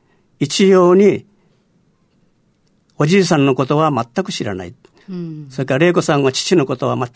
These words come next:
Speaker 1: く知らない。
Speaker 2: えー。
Speaker 1: 顔も覚えてないし、会ったこともない。
Speaker 2: はい。
Speaker 1: で、その佐藤喜一の残した遺品とか、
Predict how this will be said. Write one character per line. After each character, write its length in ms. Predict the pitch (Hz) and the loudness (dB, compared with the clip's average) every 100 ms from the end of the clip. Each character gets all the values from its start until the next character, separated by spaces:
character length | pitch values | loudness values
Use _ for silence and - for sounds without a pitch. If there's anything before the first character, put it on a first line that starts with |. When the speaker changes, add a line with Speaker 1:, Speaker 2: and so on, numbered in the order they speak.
| 190 | -8
Speaker 1:
く 40 | 165 | -8
知 120 | - | -8
ら 80 | 107 | -10
な 120 | 98 | -10
い。 100 | 104 | -16
Speaker 2:
え 200 | _ _ | _ _
ー。 20 | - - - - - | -20 -20 -20 -20 -10
Speaker 1:
顔 220 | - 143 | -2 0
も 180 | 147 139 | 0 0
覚 140 | 135 120 | 0 0
え 40 | |
て 120 | 123 | -2
な 120 | 120 | -2
い 80 | 113 | -4
し、 320 | - 165 190 _ _ - | -4 -6 -6 _ _ -12
会 100 | - | -8
っ 40 | |
た 100 | 120 | -8
こ 100 | 123 | -6
と 80 | 101 | -6
も 120 | 98 | -8
な 100 | 101 | -10
い。 80 | 101 - _ _ _ | -14 -20 _ _ _
Speaker 2:
は 360 | _ - - - | _ -20 -20 -20
い。 960 | _ _ - - _ _ _ _ - | _ _ -20 -20 _ _ _ _ -2
Speaker 1:
で、 300 | 165 160 - _ _ | 0 0 -2 _ _
そ 220 | _ - 127 | _ -4 -2
の 120 | 120 | -2
佐 160 | 156 | 0
藤 180 | 185 160 | 0 0
喜 220 | - 196 | 2 0
一 180 | 185 170 | 0 0
の 120 | 156 | 0
残 220 | 127 135 139 | 0 0 -4
し 100 | - | -2
た 260 | 156 - - | -4 -4 -6
遺 100 | 135 | -4
品 240 | 127 165 165 | 2 2 2
と 120 | 107 | -2
か、 240 | 104 127 | -6 -12